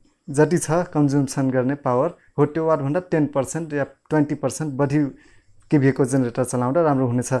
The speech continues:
धेरै साथीहरूको मनमा खुल्दुल हुन्छ, बेस थप्दा, टप थप्दा जेनेरेटर थप्नुपर्छ कि पर्दैन?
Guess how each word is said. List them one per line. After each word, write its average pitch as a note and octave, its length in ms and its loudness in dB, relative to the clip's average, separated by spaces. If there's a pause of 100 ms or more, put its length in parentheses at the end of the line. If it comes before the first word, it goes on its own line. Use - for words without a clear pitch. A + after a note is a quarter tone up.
(380)
धेरै F3 160 6
साथीहरूको D#3 460 0
मनमा C#3+ 240 4
खुल्दुल C3 300 -2
हुन्छ, C3 200 0
बेस C3+ 600 0
थप्दा, C3+ 300 0 (540)
टप D3 220 6
थप्दा C3+ 280 2
जेनेरेटर C3 420 -2
थप्नुपर्छ - 520 -2
कि B2+ 100 -4
पर्दैन? C3+ 320 0